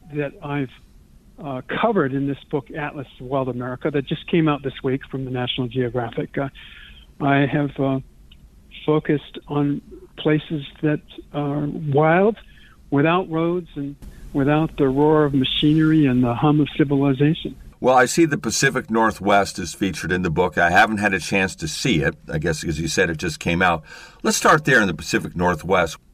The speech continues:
Speaker 1: Photography that I did there was of glaciers in the, in the Pacific Northwest and in, uh, the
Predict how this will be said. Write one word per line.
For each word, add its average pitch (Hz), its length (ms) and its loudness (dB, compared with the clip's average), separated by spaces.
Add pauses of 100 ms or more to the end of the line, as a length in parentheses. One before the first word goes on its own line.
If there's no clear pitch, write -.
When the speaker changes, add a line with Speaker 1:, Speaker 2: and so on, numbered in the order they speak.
Speaker 1:
Photography 160 840 0 (180)
that 151 220 0
I 147 140 2
did 135 300 -2
there 151 360 2
was 123 200 -8 (120)
of 127 120 -6 (720)
glaciers 156 800 2
in 139 140 2
the, 131 200 -2
in 147 200 0
the 135 80 0
Pacific 135 520 -2
Northwest 139 580 2
and 120 200 -2 (120)
in, 131 240 0
uh, 120 240 0
the 131 320 0